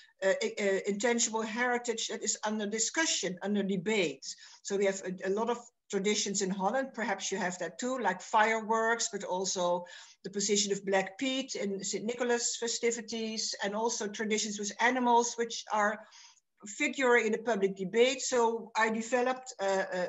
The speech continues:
a, a wheel chart that has more questions on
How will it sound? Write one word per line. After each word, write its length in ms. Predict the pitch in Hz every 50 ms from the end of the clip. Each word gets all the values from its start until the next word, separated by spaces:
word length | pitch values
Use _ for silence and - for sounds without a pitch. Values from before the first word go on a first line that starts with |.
| - -
a, 100 | 190 185 190 -
a 60 | 214 196
wheel 280 | 196 233 254 269 285 285
chart 460 | 285 - - 262 220 208 214 214 214
that 120 | 214 220 208
has 240 | 240 226 226 - -
more 160 | 220 214 208
questions 800 | 208 - - 220 226 226 - - - 214 202 208 208 208 - - - - - - - - - _ _ _ -
on 260 | 208 202 208 196